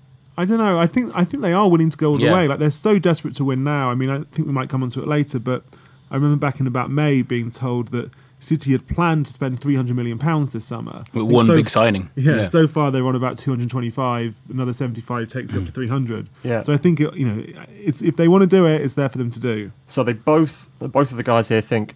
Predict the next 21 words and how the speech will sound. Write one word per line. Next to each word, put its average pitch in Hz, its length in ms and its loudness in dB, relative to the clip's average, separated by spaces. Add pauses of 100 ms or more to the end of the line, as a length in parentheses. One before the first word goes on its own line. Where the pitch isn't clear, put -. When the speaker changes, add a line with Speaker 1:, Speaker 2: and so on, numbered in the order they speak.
(200)
Speaker 3:
that 107 240 -4
Alexis 110 440 -2
should - 460 -2 (360)
be, 110 400 0
uh, 107 200 4
held 117 260 2
against 113 260 -4
his 101 120 -8
will, 117 380 0
as 107 160 -8
it - 40 -10
were, 110 280 -2 (520)
but - 160 -6
both 117 260 2
think - 440 -6
he 110 340 -4
is 101 120 -10
gonna 104 200 -4
leave. 104 420 -2 (460)
The 139 100 0
big, 147 360 2